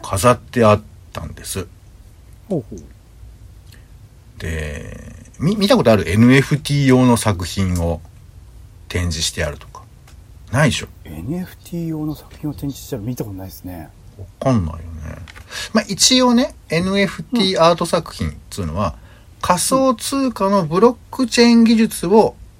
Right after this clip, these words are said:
Speaker 1: 活用することで、デジタルアートに多くの機能を付加しているものだということで。
Speaker 2: なんのこっちゃ。
Speaker 1: えー、だからなんていうのかな。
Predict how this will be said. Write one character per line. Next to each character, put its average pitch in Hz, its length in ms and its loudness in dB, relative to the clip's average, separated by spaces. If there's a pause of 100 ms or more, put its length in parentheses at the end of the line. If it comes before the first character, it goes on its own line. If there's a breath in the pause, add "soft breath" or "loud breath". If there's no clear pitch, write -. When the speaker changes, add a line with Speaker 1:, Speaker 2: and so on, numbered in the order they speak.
(140)
Speaker 1:
活 - 280 -6
用 139 120 0
す - 100 -6
る 139 80 -4
こ 147 140 -6
と 196 80 -4
で、 240 240 6
デ 117 160 2
ジ 107 100 -2
タ 127 80 2
ル 123 140 8
ア 120 60 8
ー 117 40 4
ト 110 100 -2
に 113 120 2
多 131 180 2
く - 120 -8
の 87 120 -4
機 101 140 -6
能 101 160 0
を 147 60 0
付 - 140 -14
加 110 180 2
し - 100 -8
て - 120 -14
い 78 200 -10
る 78 140 -10 (100)
も 85 100 -6
の 85 180 -6 (100)
だ - 120 -14
と - 200 -16
い 76 140 -10
う 65 120 -14
こ - 140 -16
と 78 120 -14
で。 82 220 -6 (880 soft breath)
Speaker 2:
な 113 80 -14
ん 104 40 -14
の 107 80 -14
こ 139 120 -8
っ - 20 -8
ち - 140 -16
ゃ。 - 60 -18 (500)
Speaker 1:
え 85 600 -6
ー、 - 20 -12
だ 101 100 -8
か 90 60 -10
ら 87 60 -6
な 92 80 -4
ん 85 60 -6
て - 60 -14
い 80 40 -14
う 80 40 -14
の 78 60 -16
か - 40 -14
な。 71 140 -14